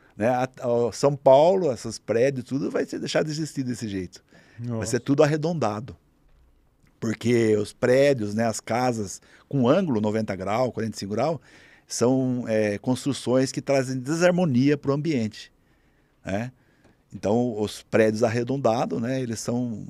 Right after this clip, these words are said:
Speaker 1: é, mais harmônicos, né? Inclusive, dentro do Feng Shui, a gente aprende isso,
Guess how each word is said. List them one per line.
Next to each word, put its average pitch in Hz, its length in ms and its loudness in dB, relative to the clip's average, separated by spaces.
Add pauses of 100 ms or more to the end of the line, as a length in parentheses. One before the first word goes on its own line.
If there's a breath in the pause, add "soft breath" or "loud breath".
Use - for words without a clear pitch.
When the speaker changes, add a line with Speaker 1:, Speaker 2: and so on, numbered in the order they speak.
Speaker 1:
é, 98 260 -8
mais 110 260 -2
harmônicos, 120 680 -2
né? 127 260 -6 (140)
Inclusive, 151 420 0
dentro 185 140 2
do 180 80 2
Feng 165 240 -2
Shui, 147 220 0
a 151 40 0
gente 151 180 -6
aprende 165 380 -4
isso, 113 320 -4